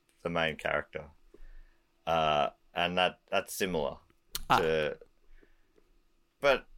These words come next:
Speaker 1: the sh-, I love the world and the music's great and, um, it's, it's pretty enjoyable, but you're just like, you know, watching people just make so many mistakes. <laughs> And the point is that they haven't figured it out yet, I guess.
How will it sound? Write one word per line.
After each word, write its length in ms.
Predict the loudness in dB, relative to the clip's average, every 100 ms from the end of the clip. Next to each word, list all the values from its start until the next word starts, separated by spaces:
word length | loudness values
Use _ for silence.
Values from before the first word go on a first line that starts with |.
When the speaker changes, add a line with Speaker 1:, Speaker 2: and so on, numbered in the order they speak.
| -10 0
Speaker 1:
the 360 | 4 6 6 4
sh-, 140 | 4
I 160 | 4 6
love 180 | 6 4
the 80 |
world 420 | 2 6 6 6 2
and 80 | -2
the 40 |
music's 460 | -2 -2 -4 -6 -2
great 360 | 2 4 4 0
and, 280 | -4 -8 -18 -20 -20 _ -14 -4
um, 420 | -2 -2 -6 -10 -18
it's, 320 | -18 -20 -14
it's 240 | -14 -12 -18 _
pretty 240 | -2 2 2
enjoyable, 520 | 2 2 2 2 -2
but 140 | -4
you're 120 | -4 -2
just 200 | -2 0
like, 240 | 0 0 _ -16
you 120 | -4 2
know, 120 | 4
watching 360 | 4 2 -2 0
people 400 | 2 2 0 -2
just 200 | -4 -2
make 260 | 0 0
so 240 | 0 0 2
many 140 | 0
mistakes. 720 | -4 -6 -4 -4 -4 -12 -12 -14 -18
<laughs> 160 | -2
And 140 | 2 2
the 60 |
point 320 | 2 4 4
is 120 | 2 0
that 80 | 2
they 80 | 4
haven't 220 | 2 -2
figured 300 | -4 -2 0
it 120 | 2
out 260 | 4 2 -2
yet, 220 | -6 -8 _ _ _ -6
I 100 | -4
guess. 440 | -2 -4 -6 -18